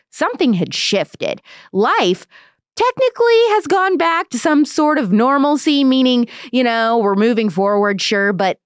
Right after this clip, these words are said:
there's no argument against the reality that life has never really been the same since. So, like I said, I begin looking into what the fourth turning even entails.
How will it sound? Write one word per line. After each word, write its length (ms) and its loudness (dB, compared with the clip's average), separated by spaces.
there's 400 -2
no 280 0
argument 640 -2
against 380 -4
the 100 0
reality 560 -2
that 160 -4
life 480 -2
has 420 -4
never 400 0
really 300 -2
been 160 -4
the 100 -4
same 320 -6
since. 640 -10
So, 420 -2
like 240 -4
I 100 0
said, 340 -4
I 240 0
begin 480 2
looking 300 0
into 260 0
what 300 -2
the 180 -4
fourth 560 -2
turning 460 -2
even 320 -4
entails. 800 -4